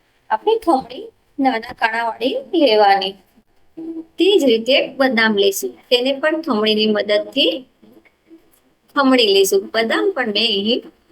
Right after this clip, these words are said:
દસ થી બાર નંગ જ લીધેલી છે. હવે આપણે પેનવાળું દૂધ ગરમ કરવા મૂક્યું હતું તે જોઈ લઈશું. દૂધ થોડુંક ગરમ થઈ ગયું છે અને આ રીતે મલાઈ તર જામી ગઈ છે. આ તેલો તેને આપણે એકવાર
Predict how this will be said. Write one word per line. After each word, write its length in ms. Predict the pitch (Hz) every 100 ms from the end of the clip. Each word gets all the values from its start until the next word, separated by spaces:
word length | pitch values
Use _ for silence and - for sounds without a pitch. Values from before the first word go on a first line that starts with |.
| - -
દસ 200 | 208 -
થી 100 | 247
બાર 260 | 214 208 208
નંગ 260 | 208 208
જ 320 | 233 320 - - _ 349
લીધેલી 580 | 285 262 214 190 180
છે. 260 | 165 180 165 165 165 _ _ - - _ _ _ _ _ _
હવે 200 | 247 285
આપણે 360 | 349 302 - 220
પેનવાળું 680 | 196 220 247 277 262 254 254
દૂધ 260 | 226 -
ગરમ 280 | 196 208 220
કરવા 340 | 247 233 226 226
મૂક્યું 380 | 214 202 233
હતું 120 | 233 294
તે 380 | - 226 196
જોઈ 220 | 202 208 196
લઈશું. 500 | 196 196 - 202 - _ _ _ _ _ _ -
દૂધ 180 | 294 381
થોડુંક 440 | - 254 233 -
ગરમ 320 | 185 190 202
થઈ 200 | 220 233
ગયું 320 | 233 254 247
છે 160 | 247 302
અને 240 | 302 277
આ 160 | 262 233
રીતે 280 | 233 214 262
મલાઈ 480 | 262 202 202 208 233 - _ -
તર 220 | 208 202
જામી 440 | 196 196 190 196
ગઈ 220 | 196 196
છે. 160 | 196 190 - 160 - -
આ 140 | 247
તેલો 480 | 269 _ 269 262 269
તેને 380 | 262 220 214 208
આપણે 240 | 196 214
એકવાર 640 | 220 220 - - 220 247